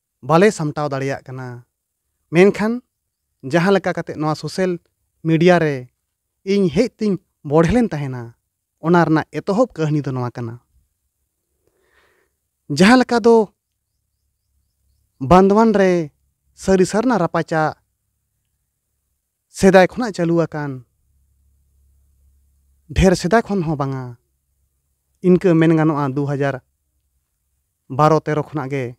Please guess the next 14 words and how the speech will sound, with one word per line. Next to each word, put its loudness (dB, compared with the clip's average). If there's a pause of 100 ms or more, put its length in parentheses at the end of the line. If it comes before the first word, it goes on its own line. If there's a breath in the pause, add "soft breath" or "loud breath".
(720)
ᱚᱱᱠᱟ -2
ᱮᱦᱚᱵ -4
ᱟᱠᱟᱱ᱾ -8 (1900)
ᱢᱮᱱᱠᱷᱟᱱ 2 (2500)
ᱯᱟᱹᱨᱥᱤ 2
ᱥᱤᱧ -2
ᱪᱟᱸᱫᱳ 0
ᱜᱩᱨᱩ 0
ᱜᱚᱢᱠᱮ 0
ᱯᱚᱸᱰᱤᱛ -2
ᱨᱚᱜᱷᱩᱱᱟᱛᱷ -4
ᱢᱩᱨᱢᱩ -6
ᱛᱟᱹᱠᱤᱱ -10
ᱴᱷᱮᱱ -10